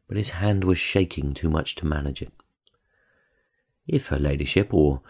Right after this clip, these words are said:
any of his other guests realised he was not who he said he was, then this gambit would have failed and his life would be forfeit.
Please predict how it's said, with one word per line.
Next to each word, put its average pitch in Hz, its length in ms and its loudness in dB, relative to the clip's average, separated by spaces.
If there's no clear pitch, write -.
any 78 260 4
of 73 120 4
his 73 260 0
other - 220 2
guests - 480 -4
realised 87 680 6
he 95 140 -4
was 87 240 4
not 90 380 4
who 82 80 0
he 73 140 0
said - 320 -6
he - 120 -8
was, 65 380 -8
then 98 160 6
this 98 160 4
gambit 87 540 2
would 80 100 2
have 76 140 -2
failed 76 440 0
and 71 140 -6
his 80 180 -2
life 82 440 -2
would 76 120 -2
be 71 100 -6
forfeit. - 560 -4